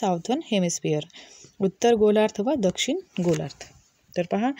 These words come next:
अशा प्रकारे आपला जो सेकंड लेसन जो आहे, motion of the earth, या लेसनची आपण एक्झरसाइज पाहिली. मी सब-, म्हणजे सगळे जे, अ, सर्व जे प्रश्न आहेत, तर त्या पूर्ण प्रश्नाचे मी तुम्हाला आन्सर दिलेले आहे. जर हा व्हिडिओ जर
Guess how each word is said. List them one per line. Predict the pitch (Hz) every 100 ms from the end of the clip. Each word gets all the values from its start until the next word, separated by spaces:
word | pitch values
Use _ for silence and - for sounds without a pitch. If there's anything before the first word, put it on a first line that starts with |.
| - - - -
अशा | 196 233
प्रकारे | 220 220 226 226
आपला | 214 - 220
जो | 214 240
सेकंड | - 196 208 214 220 214
लेसन | 196 196 214 214
जो | 214 233
आहे, | 240 240 214 - - -
motion | 208 233 240 294 330 -
of | 208 190
the | 185 247 -
earth, | 233 185 -
या | 202 208
लेसनची | 220 196 - 180 - -
आपण | 175 - 269 -
एक्झरसाइज | 190 170 190 190 196 -
पाहिली. | 214 208 294 - - - 208
मी |
सब-, | 214 - 208 - -
म्हणजे | 196 190 220
सगळे | - 220 202 214
जे, | 240 - 208
अ, | 190 185
सर्व | 214 214 226
जे | 226
प्रश्न | 240 - - 208 202 220
आहेत, | 233 233 214
तर | 190
त्या | 220
पूर्ण | 220 233 247 277
प्रश्नाचे | 269 220 196 185 196
मी | 196
तुम्हाला | 185 185 185
आन्सर | 175 180 269 349 - - -
दिलेले | 190 196 202
आहे. | 208 240
जर | 240 226 -
हा | - 202
व्हिडिओ | 202 196 202
जर | 208